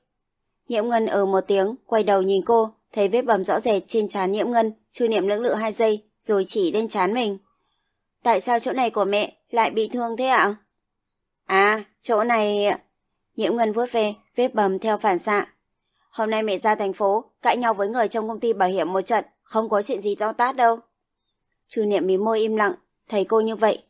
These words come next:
Nhiễm Ngân lại quay về an ủi cô. "Con yên tâm đi Thất Cân, mẹ nhất định sẽ thu phục được người trong công ty bảo hiểm Tân Dương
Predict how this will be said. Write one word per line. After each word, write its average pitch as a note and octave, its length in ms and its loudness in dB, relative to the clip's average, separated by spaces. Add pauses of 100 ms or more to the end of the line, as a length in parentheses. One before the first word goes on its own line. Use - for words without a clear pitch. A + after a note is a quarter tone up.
(120)
Nhiễm A3 220 -2
Ngân A3 180 0
lại E3+ 120 0
quay G#3+ 180 0
về F#3+ 200 2
an G#3 240 -2
ủi F3+ 160 0
cô. A3 300 2 (640)
"Con G#3 200 -2
yên G#3+ 120 -4
tâm A3 160 0
đi A3 120 0
Thất A#3+ 180 -6
Cân, A3+ 200 2 (200)
mẹ G#3 180 0
nhất A3+ 160 -2
định B3+ 200 0 (260)
sẽ A3 160 0
thu A3+ 140 -2
phục A3 180 -2
được F3+ 160 -4
người F#3+ 180 0
trong G#3+ 180 -6
công A3 160 -6
ty A3 140 2
bảo F#3 160 2
hiểm F3+ 240 -2
Tân A3 180 -2
Dương G#3+ 280 -2